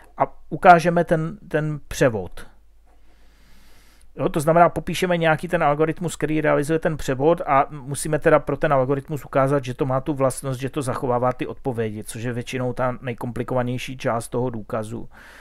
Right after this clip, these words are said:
Jo, nebo takhle, eh, nejsložitější asi je jako přijít na to, jak by vůbec měl ten algoritmus fungovat a pak jako další součástí toho důkazu je jako to, to dokázání, že to skutečně zachovává ty odpovědi, což, eh, dost často to nebývá hned jako očividné, že?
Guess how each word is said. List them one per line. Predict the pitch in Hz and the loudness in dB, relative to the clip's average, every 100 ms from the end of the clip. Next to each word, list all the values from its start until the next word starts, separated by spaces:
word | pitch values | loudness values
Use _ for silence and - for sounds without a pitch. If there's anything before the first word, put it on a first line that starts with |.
| - - - - | -20 -20 -12 0
Jo, | 135 | 2
nebo | 127 143 107 131 - | 6 4 4 -2 6
takhle, | 151 135 117 | 6 6 4
eh, | 135 131 117 113 - 127 | 0 0 -2 -8 -12 -16
nejsložitější | 120 135 131 156 131 143 - | -4 -2 0 0 0 -2 0
asi | 131 - | 0 2
je | 139 | 2
jako | 127 147 | 2 0
přijít | - 143 135 | -2 -2 0
na | 131 | 0
to, | 135 | 2
jak | 127 120 | 0 2
by | 131 | -2
vůbec | 117 123 131 | -2 -2 -2
měl | 127 123 | -2 -2
ten | 135 135 | 0 0
algoritmus | 120 120 120 147 135 | -2 -4 -6 -8 -8
fungovat | 120 110 117 120 127 | -8 -6 -2 2 2
a | |
pak | 117 113 - | 2 -4 -8
jako | 107 123 107 107 | -8 -8 -8 -12
další | 104 104 110 107 117 | -14 -6 -6 -6 -8
součástí | 120 107 117 104 - 113 | -10 -8 -6 -6 -8 -8
toho | 110 | -6
důkazu | 110 101 110 110 | -6 -6 -6 -4
je | 107 | -6
jako | 98 123 | -6 -8
to, | - 107 | -8 -8
to | 98 113 | -8 -10
dokázání, | 107 113 110 107 110 | -8 -8 -6 -6 -6
že | 107 | -8
to | - | -12
skutečně | - 110 117 - 113 | -12 -12 -12 -10 -8
zachovává | 104 123 104 104 | -8 -6 -6 -8
ty | 110 117 | -8 -8
odpovědi, | 101 120 110 101 | -8 -8 -8 -8
což, | 104 107 98 - | -10 -10 -10 -12
eh, | - 107 - | -16 -18 -18
dost | 82 107 117 - | -18 -14 -14 -10
často | 110 - 95 | -10 -10 -10
to | 127 | -8
nebývá | 113 107 110 104 | -6 -6 -6 -6
hned | 104 110 | -6 -6
jako | 107 131 | -8 -8
očividné, | 107 - 110 104 104 95 | -8 -8 -10 -8 -8 -8
že? | 110 | -10